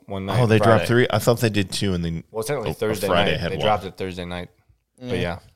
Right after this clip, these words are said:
Speaker 1: yeah.
Speaker 2: Okay.
Speaker 1: <clears throat> It was supposed to be Friday. They dropped it one night early.
Speaker 2: Oh, which is so good.
Speaker 1: Yeah.
Speaker 3: And they didn't
Speaker 1: But they
Speaker 3: even,
Speaker 1: dropped
Speaker 3: like,
Speaker 1: three.
Speaker 3: they didn't even, like, tell any, did they tell anybody that they were gonna do that? 'Cause I thought, I thought we were gonna be waiting longer for it.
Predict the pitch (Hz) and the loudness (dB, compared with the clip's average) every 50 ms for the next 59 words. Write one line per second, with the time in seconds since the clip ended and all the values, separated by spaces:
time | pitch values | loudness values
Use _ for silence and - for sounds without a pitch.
0 | _ - 98 87 87 92 80 - - 151 131 107 104 98 - - 120 - 110 95 | _ -4 -4 0 2 2 4 4 2 0 -2 -2 -4 -2 -2 -4 -6 -6 -8 -6
1 | - 104 95 95 90 87 90 90 - 92 - - 87 80 87 87 85 85 82 85 | -2 0 0 0 0 -2 -4 -6 -6 -8 -6 -8 -10 -10 -10 -10 -10 -10 -10 -10
2 | 85 85 90 90 98 - _ _ _ _ 156 - 80 73 73 - - - - - | -10 -10 -12 -12 -16 -18 _ _ _ _ -18 -16 -16 -18 -18 -16 -14 -10 -8 -8
3 | - - 92 87 82 82 78 73 73 76 85 87 80 80 82 - _ - 139 156 | -8 -8 -10 -12 -14 -14 -14 -14 -14 -12 -10 -10 -10 -10 -12 -14 _ -2 2 4
4 | 170 185 208 247 240 202 196 190 185 165 - 107 147 139 127 107 101 98 90 - | 6 6 6 4 2 2 2 2 4 6 6 6 6 4 2 0 -2 -2 -4 -6
5 | - - - - 143 151 156 170 165 160 151 143 135 123 117 110 - - - - | -10 -14 -10 -4 -2 -2 0 0 0 2 2 2 2 0 0 -2 -6 -6 -2 0
6 | 135 139 135 131 127 123 - _ 117 117 - _ _ 113 123 120 135 135 131 - | 2 2 2 0 -2 -6 -8 _ -18 -20 -20 _ _ -12 -8 -4 -4 -4 -2 0
7 | 139 135 139 143 143 139 135 139 139 139 139 131 127 120 117 113 113 113 110 107 | 0 0 0 0 -2 -2 -2 0 0 0 0 -2 -2 0 0 2 2 2 0 -2
8 | 104 101 104 123 143 165 175 175 180 - - - 107 110 117 123 - 165 147 - | -4 -2 -2 -2 0 0 0 0 0 -4 -8 -8 -4 -2 -2 0 2 2 2 2
9 | - - 107 127 143 - 185 135 107 110 110 107 110 107 104 101 107 101 95 107 | 2 0 0 0 2 6 6 6 6 4 0 -2 -2 -4 -4 -6 -6 -6 -6 -4
10 | 120 143 156 127 104 104 101 107 107 104 - - 101 101 104 101 - | -2 -2 -2 -4 -4 -6 -8 -8 -8 -8 -8 -6 -4 -4 -4 -4 -6